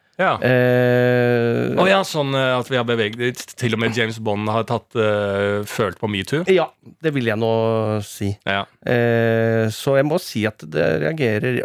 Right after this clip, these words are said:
Speaker 2: jeg synes ikke det er negativt, det. At han bare går ut av en bil og møter en eller annen dame og sier, «Vi skal opp på kontoret og ligge.»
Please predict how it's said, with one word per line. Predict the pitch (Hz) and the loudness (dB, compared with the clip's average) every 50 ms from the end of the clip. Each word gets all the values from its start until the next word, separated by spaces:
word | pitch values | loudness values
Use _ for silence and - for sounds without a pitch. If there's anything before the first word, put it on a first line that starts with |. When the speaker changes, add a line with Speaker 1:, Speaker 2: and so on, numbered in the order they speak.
| - - | -6 -8
Speaker 2:
jeg | 156 - 339 - | -6 -8 -6 -6
synes | - - - - - | -6 -6 -6 -8 -6
ikke | - 104 101 | -4 -4 -2
det | 101 | -2
er | 104 120 | -2 -2
negativt, | 147 190 - - 359 - - | -2 -2 -4 -4 -8 -10 -10
det. | 403 370 | -14 -16
At | - _ - | -16 _ -2
han | 226 196 185 | -2 -2 0
bare | 180 156 143 147 143 143 139 139 139 135 131 | 0 -2 -2 0 0 -2 -2 -2 -4 -6 -2
går | 127 135 135 131 | 0 2 2 2
ut | 120 - 127 | 2 0 0
av | 123 | 0
en | 120 | 2
bil | 123 120 120 127 | 2 0 0 0
og | 123 123 | 0 0
møter | 127 120 117 - - 117 113 | 0 0 0 0 -2 0 0
en | 110 | 0
eller | 110 104 | 0 0
annen | 104 107 104 | -2 -2 -2
dame | 107 101 98 107 | -2 -2 -2 -4
og | 104 | -6
sier, | - 110 110 104 98 | -4 -4 -2 -2 -2
«Vi | 98 101 104 95 95 92 | -2 -2 0 0 0 -2
skal | - - 113 | -2 -4 -4
opp | 98 - _ | -4 -4 _
på | 101 101 98 98 98 | -4 -4 -4 -4 -4
kontoret | - 107 101 - - 175 156 214 - - - - - - - - - - - _ _ _ - | -4 -6 -6 -4 -4 -4 -4 -4 -6 -12 -20 -20 -20 -20 -20 -20 -20 -20 -20 _ _ _ -2
og | 123 107 107 107 104 107 107 | 0 2 2 2 2 2 0
ligge.» | 107 104 101 135 240 | 0 -2 -2 -6 -10